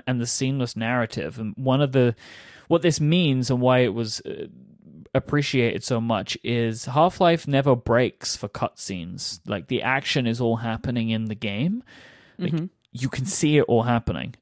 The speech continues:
Speaker 1: and you never leave, pr-, I think pretty much entirely, never leave the eyes of Gordon Freeman, the character you were embodying.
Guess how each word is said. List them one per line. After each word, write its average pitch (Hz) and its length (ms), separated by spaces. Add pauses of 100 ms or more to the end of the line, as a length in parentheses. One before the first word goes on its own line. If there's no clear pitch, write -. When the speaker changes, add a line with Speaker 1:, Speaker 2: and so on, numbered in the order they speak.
Speaker 1:
and 127 180
you 143 160
never 143 340
leave, 120 920 (480)
pr-, - 160
I - 80
think - 200
pretty 127 280
much 117 240
entirely, 120 500
never 117 220
leave 117 360
the 110 140
eyes 117 440
of 110 340
Gordon 110 340
Freeman, 113 380
the 117 80
character 107 420
you 104 160
were 107 160
embodying. 131 640